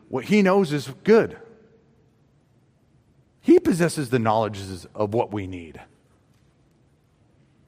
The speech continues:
The unqualified statement that the prayer of life will save the sick, that statement stands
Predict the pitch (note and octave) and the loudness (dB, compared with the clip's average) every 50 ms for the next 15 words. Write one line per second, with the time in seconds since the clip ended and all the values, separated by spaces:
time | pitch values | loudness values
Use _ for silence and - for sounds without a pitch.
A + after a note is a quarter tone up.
0 | _ _ _ _ _ _ _ _ _ _ _ _ _ _ _ _ _ _ _ _ | _ _ _ _ _ _ _ _ _ _ _ _ _ _ _ _ _ _ _ _
1 | _ _ _ _ _ _ _ _ _ _ _ _ _ _ _ _ _ - G#2+ A#2+ | _ _ _ _ _ _ _ _ _ _ _ _ _ _ _ _ _ -4 0 2
2 | D3 F3+ G#3+ A3 - - F#3+ F3 F3+ F3 - E3 D3 C#3 B2 - - - C#3 C#3 | 4 4 4 2 2 4 4 6 6 6 6 6 4 4 2 0 -2 0 0 0
3 | B2 B2 B2 G#2+ A#2+ A#2+ G#2 A2 G#2 - - C#3+ C#3+ C3+ B2 A2 A#2 A2 A2 A2 | 0 -2 -4 -2 -2 -4 -2 -4 -6 -2 0 2 2 2 2 2 2 2 2 2
4 | A2 - A2 A2 G#2+ - - - - A#2 A2+ A#2 A#2 A2 - - - G#2+ G#2 - | -2 -4 -4 -4 -4 -4 -4 -2 0 0 0 0 -2 -4 -8 -10 -8 -8 -8 -8
5 | - - G2 F2+ F2 - - - - _ _ _ _ _ _ _ _ _ _ _ | -8 -8 -8 -8 -8 -12 -16 -20 -20 _ _ _ _ _ _ _ _ _ _ _
6 | _ _ _ _ _ _ _ _ - A2 C#3+ F#3 G3+ F#3 - - - - C#3+ C#3+ | _ _ _ _ _ _ _ _ 2 4 6 6 6 4 -4 -8 -2 2 2 2
7 | D3 A2+ A#2+ A#2 G#2 - - - - _ _ _ _ _ _ _ _ _ _ _ | 2 0 -4 -8 -8 -10 -16 -20 -20 _ _ _ _ _ _ _ _ _ _ _
8 | _ _ _ _ _ _ _ _ _ _ _ _ _ _ _ _ _ _ - - | _ _ _ _ _ _ _ _ _ _ _ _ _ _ _ _ _ _ -18 -16
9 | - - - D3 D3+ D3+ D3+ D3 D3 C#3 B2+ - - - | -10 -4 -2 0 0 0 0 -2 -4 -6 -8 -12 -18 -18